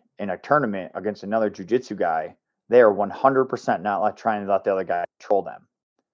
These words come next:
Same with wrestling. You go to a wrestling tournament, they happen, you know, all,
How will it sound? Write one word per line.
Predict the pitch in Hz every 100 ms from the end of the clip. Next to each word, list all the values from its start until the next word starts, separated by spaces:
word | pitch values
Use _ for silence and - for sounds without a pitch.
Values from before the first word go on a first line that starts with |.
| _ _ _
Same | - 139 117
with | 101
wrestling. | 110 135 - 90
You | 95
go | 104 104
to | -
a |
wrestling | 95 110 - 101
tournament, | - 92 104
they | 101
happen, | 107 104 92 - _ -
you | 95
know, | 85 82 _ _
all, | - 104 104 110